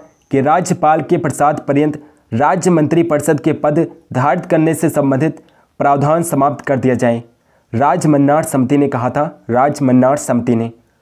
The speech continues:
नेक्स्ट क्वेश्चन, भारतीय संविधान में संघ और राज्यों के प्रशासनिक संबंधों का उल्लेख किस अनुच्छेद में किया गया है? अनुच्छेद दो सौ छप्पन से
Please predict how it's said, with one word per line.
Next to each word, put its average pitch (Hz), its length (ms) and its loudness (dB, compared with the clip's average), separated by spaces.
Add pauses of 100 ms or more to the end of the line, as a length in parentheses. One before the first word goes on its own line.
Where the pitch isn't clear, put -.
(280)
नेक्स्ट 135 340 0
क्वेश्चन, 143 420 -2 (920)
भारतीय 147 440 2
संविधान 160 420 0
में 170 180 -2 (200)
संघ 175 300 0
और 151 260 0
राज्यों 139 400 2
के 170 140 0
प्रशासनिक 147 680 0
संबंधों 131 500 0
का 147 140 -2
उल्लेख 139 500 0 (340)
किस 175 180 0
अनुच्छेद 156 440 0
में 160 140 2
किया 139 180 0
गया 135 140 0
है? 156 160 -6 (540)
अनुच्छेद 147 360 0
दो 147 180 0
सौ 165 160 0
छप्पन 160 420 -4
से 170 160 -2